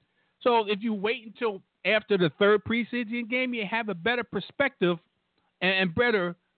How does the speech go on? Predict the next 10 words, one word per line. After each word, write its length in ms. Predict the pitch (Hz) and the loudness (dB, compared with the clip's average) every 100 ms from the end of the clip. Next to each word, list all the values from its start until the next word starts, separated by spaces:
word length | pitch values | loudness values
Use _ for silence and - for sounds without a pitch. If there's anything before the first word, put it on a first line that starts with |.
| _ _ - | _ _ -8
uh, 120 | 143 - | -8 -6
uh, 260 | 139 - 139 | -8 -4 -4
um, 480 | 120 113 101 92 _ _ _ _ _ 143 | -4 -6 -10 -18 _ _ _ _ _ 2
window 540 | 302 349 131 90 190 _ _ _ _ _ _ _ _ _ - | 2 4 0 0 -10 _ _ _ _ _ _ _ _ _ -2
to 100 | 175 | 2
look 240 | 160 190 | 2 2
out 220 | 196 147 120 | 2 2 0
of 180 | 143 - _ _ _ _ _ - | -4 -6 _ _ _ _ _ -2
to 120 | 214 - | -2 0
see, 340 | 247 240 226 | 0 0 -2